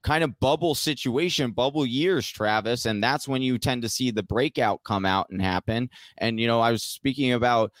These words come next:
you know, Stefon Diggs and where he was going in drafts and how he only finished as a top twelve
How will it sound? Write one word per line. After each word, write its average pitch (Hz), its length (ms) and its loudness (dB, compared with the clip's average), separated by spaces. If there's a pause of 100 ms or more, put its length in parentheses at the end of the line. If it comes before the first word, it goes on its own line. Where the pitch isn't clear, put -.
(120)
you 107 140 -2
know, 104 80 2
Stefon 123 560 0
Diggs 127 520 0 (120)
and 107 200 -2
where 120 200 2
he 151 220 -6
was 165 260 0
going 110 520 0 (200)
in 110 220 0
drafts 104 680 0
and 113 340 -4
how 123 200 0
he 127 120 2
only 151 220 0
finished 131 460 -2
as 120 240 2
a 110 100 -2
top 123 320 -2
twelve 117 400 2